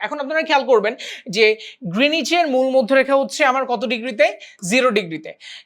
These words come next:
জিরো ডিগ্রি থেকে আমি বাংলাদেশে এসেছি, অর্থাৎ নব্বই ডিগ্রি ডানে ঘুরেছি। তাহলে এক ডিগ্রির জন্য যদি সময়ের পার্থক্য চার মিনিট দাঁড়ায়, সেই ক্ষেত্রে আমার নব্বই ডিগ্রির জন্য সময়ের পার্থক্য হবে নব্বই গুণ চার, অর্থাৎ হচ্ছে তিনশো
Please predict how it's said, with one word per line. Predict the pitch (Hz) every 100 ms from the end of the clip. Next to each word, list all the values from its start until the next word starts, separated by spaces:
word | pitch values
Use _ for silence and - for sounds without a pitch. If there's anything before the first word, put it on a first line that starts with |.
| 185
জিরো | 226 302 302
ডিগ্রি | 254 302 285
থেকে | 294 277
আমি | 277 427 262 214
বাংলাদেশে | 233 240 262 294 247
এসেছি, | 262 - 285
অর্থাৎ | 226 - 285 208 214
নব্বই | 202 262 233
ডিগ্রি | 226 294 208
ডানে | 220 262 202
ঘুরেছি। | 254 175 - - - -
তাহলে | 254 285 240 - - _ 226
এক | 233 226
ডিগ্রির | 247 302 285
জন্য | 302 285
যদি | 294 -
সময়ের | 247 247 240
পার্থক্য | 220 269 226 269
চার | 294 302 320
মিনিট | 285 202
দাঁড়ায়, | 185 196 320 - -
সেই | - 254
ক্ষেত্রে | 269 220 285 269
আমার | 294 226
নব্বই | 233 277 269
ডিগ্রির | 226 277 277
জন্য | 294 285
সময়ের | 262 254
পার্থক্য | 233 - 254 254 240
হবে | 302 240
নব্বই | 208 185 226 190
গুণ | 226 202
চার, | 247 226 339 - - 208
অর্থাৎ | 226 262 254 247
হচ্ছে | - 330 381 - _ -
তিনশো | 247 262 - 330